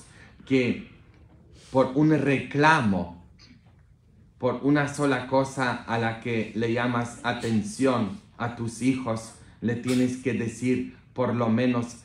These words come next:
cinco aspectos positivos,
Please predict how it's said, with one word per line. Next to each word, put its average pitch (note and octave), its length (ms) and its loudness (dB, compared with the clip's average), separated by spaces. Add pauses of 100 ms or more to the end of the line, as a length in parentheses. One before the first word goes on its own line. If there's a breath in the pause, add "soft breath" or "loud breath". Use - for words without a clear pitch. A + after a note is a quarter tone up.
(120)
cinco C#3+ 800 2
aspectos A#2+ 760 -2
positivos, A#2 1040 -4